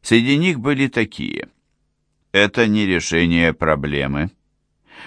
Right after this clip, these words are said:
"Пожалуйста, позвони мне", "Где ты?",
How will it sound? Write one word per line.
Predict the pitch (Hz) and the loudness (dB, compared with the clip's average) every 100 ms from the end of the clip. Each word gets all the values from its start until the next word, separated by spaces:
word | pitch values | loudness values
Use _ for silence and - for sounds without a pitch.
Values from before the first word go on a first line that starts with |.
| - - | -10 0
"Пожалуйста, | 101 95 110 107 104 - 95 | 2 4 4 4 2 0 0
позвони | 104 87 90 85 80 78 | 0 0 2 2 2 2
мне", | 78 80 80 87 - _ _ _ _ _ _ _ | 0 0 0 -2 -4 _ _ _ _ _ _ _
"Где | 95 90 95 85 85 78 | -4 0 0 2 2 0
ты?", | - 92 98 | -2 -2 -2